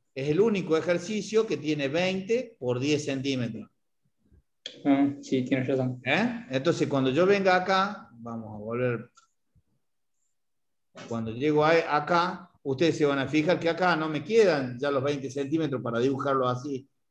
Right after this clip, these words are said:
Speaker 1: a, eh, a costa, digamos, en, en forma horizontal. Lo voy a tener
Speaker 2: Ujú.
Speaker 1: que dibujar en forma vertical acá, este ejercicio. ¿Estamos? Pero tiene que
Speaker 2: Sí, sí.
Speaker 1: tener diez por veinte centímetros porque es un rectángulo.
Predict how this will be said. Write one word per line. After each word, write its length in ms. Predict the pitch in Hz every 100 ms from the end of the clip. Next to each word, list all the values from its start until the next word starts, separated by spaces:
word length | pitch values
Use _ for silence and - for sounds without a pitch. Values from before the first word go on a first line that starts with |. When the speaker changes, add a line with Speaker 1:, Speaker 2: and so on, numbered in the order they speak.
| _
Speaker 1:
a, 220 | 117 -
eh, 400 | 127 110 110 104 _ -
a 180 | 113
costa, 420 | 117 127 135 131 113
digamos, 380 | 120 131 120 110
en, 260 | 110 - _ _ _ _ _
en 120 | 113
forma 440 | - 127 123 113 117
horizontal. 840 | 120 123 123 127 123 117 107 - _ _ -
Lo 100 | 123
voy 120 | 123
a 100 | 120
tener 160 | 143
Speaker 2:
Ujú. 80 | 127
Speaker 1:
que 60 | 135
dibujar 760 | 139 165 170 180 185 214 - -
en 160 | 113
forma 280 | - 131 123
vertical 520 | 120 127 123 - 180
acá, 320 | 123 117 123 120
este 160 | 120
ejercicio. 600 | 104 117 117 117 113 - _ _ _ _ _ _ _ _ _ _
¿Estamos? 680 | 127 139 190 240 233 - - _ -
Pero 180 | 127 123
tiene 200 | 190 185
que 100 | 165
Speaker 2:
Sí, 60 |
sí. 60 | 165
Speaker 1:
tener 440 | 175 196 - - _ _
diez 580 | 120 156 233 294 - -
por 200 | 131 120
veinte 280 | 143 147 147
centímetros 560 | 139 139 160 185 180
porque 200 | 123 131
es 40 | 127
un 120 | 113
rectángulo. 520 | 123 117 120 107 -